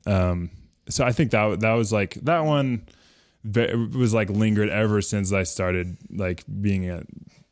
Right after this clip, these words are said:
being a Christian, like, in high s-, like, serious Christian in high school. But where, like,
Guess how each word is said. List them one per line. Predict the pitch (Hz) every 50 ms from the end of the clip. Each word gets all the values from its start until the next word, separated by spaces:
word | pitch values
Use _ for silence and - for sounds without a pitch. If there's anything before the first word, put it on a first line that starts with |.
| - 101 110
being | 104 98 95 92
a |
Christian, | 90 - 101 - - 101 98
like, | 92 92 87 98
in | 92
high | 87 95
s-, | 92 -
like, | 104 117 110 -
serious | - - 127 117 110 107 95 -
Christian | - 110 95 - 107 95
in | 92
high | 90 92
school. | 90 - - - 90 87 85
But | 90 98 92 80 - - - _ - - - _ _ _ _ _ _ _ - - -
where, | 107 107 107 104 101 101 95 - - _ _ _ _ _ _ _ _ _ _ -
like, | 110 104 98 90 - -